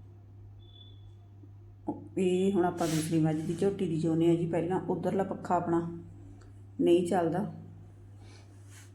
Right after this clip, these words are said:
ਤਾਂ ਕਰਕੇ ਉਹਦੀ ਵੀਡੀਓ ਨਹੀਂ ਬਣਾਈ ਹੈਗੀ ਆਪਾਂ। ਫਿਰ ਮੱਝ ਜ਼ਿਆਦਾ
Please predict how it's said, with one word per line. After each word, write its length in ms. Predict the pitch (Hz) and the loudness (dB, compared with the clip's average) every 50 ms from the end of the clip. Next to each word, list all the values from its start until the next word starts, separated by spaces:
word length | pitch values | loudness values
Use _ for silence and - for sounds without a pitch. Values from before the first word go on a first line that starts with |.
| - - - | -20 -10 -2
ਤਾਂ 140 | - 185 180 | 0 0 2
ਕਰਕੇ 280 | - 180 165 165 - 175 | 2 2 0 0 0 0
ਉਹਦੀ 140 | 170 175 196 | 2 2 2
ਵੀਡੀਓ 300 | 185 180 160 170 170 180 | 2 2 2 2 2 2
ਨਹੀਂ 120 | 180 185 | 2 2
ਬਣਾਈ 260 | 175 170 160 151 147 151 | 2 2 2 2 2 0
ਹੈਗੀ 240 | 151 139 - 180 | 0 -2 -2 -2
ਆਪਾਂ। 240 | 170 165 170 - 170 | -2 -2 -2 -4 -2
ਫਿਰ 160 | 170 170 - | -2 0 0
ਮੱਝ 240 | 165 160 156 147 - 175 | 0 0 0 0 -2 -2
ਜ਼ਿਆਦਾ 380 | 165 180 156 147 143 156 160 | -2 0 0 0 0 -2 -4